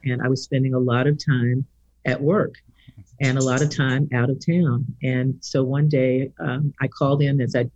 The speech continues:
I called in every day, but one day I called and I had to call early. So I didn't call at bedtime to sing her Moon River like I usually do. I had to call at dinner time because we had night meetings.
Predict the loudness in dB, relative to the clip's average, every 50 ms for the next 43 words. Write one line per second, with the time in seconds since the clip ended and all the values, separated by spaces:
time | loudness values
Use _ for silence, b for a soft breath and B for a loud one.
0 | _ _ _ _ _ _ _ _ -8 -8 -6 -2 0 0 0 0 0 0 0 0
1 | 0 0 2 2 2 2 2 0 -2 -2 -4 0 0 2 2 2 2 2 0 -2
2 | -4 -4 -2 0 0 0 -2 -2 0 -2 0 -2 -2 -4 -2 -2 -2 0 -2 -2
3 | 0 0 2 2 2 0 0 -4 -4 -4 -4 0 2 0 0 2 0 0 0 0
4 | 0 2 2 0 0 2 0 0 0 2 0 0 -2 -2 -2 0 0 0 2 2
5 | 2 2 2 2 2 2 2 0 0 -2 -2 -2 0 0 -2 -2 -2 -2 -2 0
6 | 0 0 0 -2 -4 _ _ _ _ _ _ _ 0 2 4 4 2 2 2 2
7 | 2 2 2 2 2 2 2 0 0 0 0 0 2 0 0 0 0 -2 0 0
8 | 0 2 2 0 0 0 0 0 2 2 2 0 0 -2 -2 0 0 0 0 -2
9 | -2 -4 -6